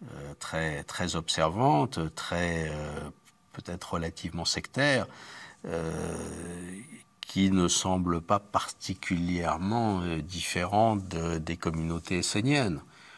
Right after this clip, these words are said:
En tout cas, elles, euh, semblent fonctionner, euh, euh, en vase clos, euh, avec des, des règles très strictes, une discipline très stricte.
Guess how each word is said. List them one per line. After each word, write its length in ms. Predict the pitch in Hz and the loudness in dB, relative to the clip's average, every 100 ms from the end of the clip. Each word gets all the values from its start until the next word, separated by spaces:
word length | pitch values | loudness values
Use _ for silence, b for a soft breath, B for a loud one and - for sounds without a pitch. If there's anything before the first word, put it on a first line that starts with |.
| B _ | B _
En 100 | 107 | -16
tout 140 | 104 - | -16 -6
cas, 300 | - 90 85 | 0 2 2
elles, 160 | 80 73 | -2 -4
euh, 240 | 73 76 | -4 -4
semblent 400 | - 87 82 76 | -2 -2 -2 -4
fonctionner, 920 | - 73 - - 78 76 85 82 80 | -6 -6 -4 -4 -4 -4 -2 -2 -2
euh, 100 | 71 71 B B B B B B B - 151 | -4 -6 B B B B B B B -16 -12
euh, 320 | 98 85 82 - | -10 -10 -12 -10
en 100 | 78 | -6
vase 320 | 78 78 - | -2 0 0
clos, 760 | - - 107 127 139 139 143 - - | 0 0 4 4 6 4 2 -4 -6
euh, 680 | 85 85 85 82 78 78 78 B B - | -2 0 0 -2 -4 -6 -8 B B -10
avec 420 | 73 73 80 - | -6 -4 -4 -6
des, 320 | 73 73 69 | -6 -4 -6
des 200 | 69 73 | -4 -2
règles 400 | 73 87 85 78 | 2 2 2 -2
très 180 | 76 - | -4 -4
strictes, 600 | - - - 117 120 120 | -4 -2 0 2 0 0
une 80 | 80 | -4
discipline 580 | 78 80 - 80 85 80 | -2 -2 -4 -4 -6 -6
très 200 | - 76 | -6 -4
stricte. 680 | - - 110 113 117 - | -4 -2 0 2 0 -6